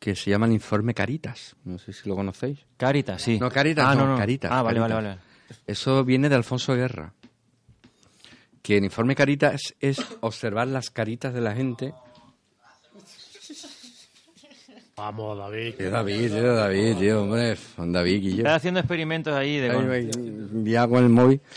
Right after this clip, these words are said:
Speaker 1: Que es en, cu-, cuando pasa algo, ¿no?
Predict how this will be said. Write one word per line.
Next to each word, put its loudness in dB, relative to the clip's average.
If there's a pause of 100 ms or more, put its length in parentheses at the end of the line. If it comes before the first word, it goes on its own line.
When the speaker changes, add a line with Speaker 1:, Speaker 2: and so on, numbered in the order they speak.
(440)
Speaker 1:
Que 4 (320)
es 2
en, -2 (160)
cu-, -14 (120)
cuando -4
pasa 2
algo, 2
¿no? -2